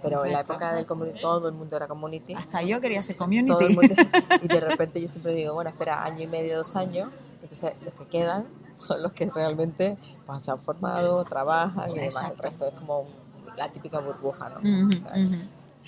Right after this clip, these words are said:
Speaker 1: mirando atrás, ¿crees que has conseguido aquellos sueños de juventud?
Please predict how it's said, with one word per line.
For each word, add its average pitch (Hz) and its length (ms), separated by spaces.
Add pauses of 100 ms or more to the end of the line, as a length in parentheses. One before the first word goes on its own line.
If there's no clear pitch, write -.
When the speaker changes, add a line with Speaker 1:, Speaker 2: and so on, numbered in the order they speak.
(800)
Speaker 1:
mirando 220 380
atrás, 233 320 (460)
¿crees 202 240
que 220 80
has 208 60
conseguido 190 520
aquellos 160 280
sueños 165 300
de 180 80
juventud? 156 540